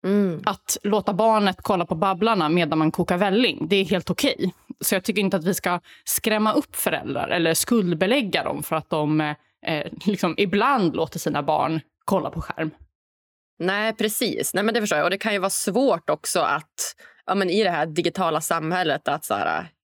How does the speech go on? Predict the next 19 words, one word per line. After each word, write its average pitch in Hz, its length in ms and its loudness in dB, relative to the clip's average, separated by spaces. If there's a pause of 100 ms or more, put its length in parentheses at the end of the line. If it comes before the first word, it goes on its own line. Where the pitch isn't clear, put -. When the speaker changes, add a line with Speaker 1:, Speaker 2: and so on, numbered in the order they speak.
(240)
Speaker 1:
hela 170 320 -2
tiden 147 380 -2
bara 135 220 -2
dra 165 180 -2
bort - 320 -8
telefonen 175 480 -2
från, 139 380 -4
från 151 200 -2
barnen 160 380 0
som - 120 -6
kanske, 147 300 -2
inte 160 140 -6
vet - 80 -4
jag, 185 120 0
springer 160 260 -2
runt 165 200 0
och 156 80 -2
kollar 151 180 -2
på 143 420 -2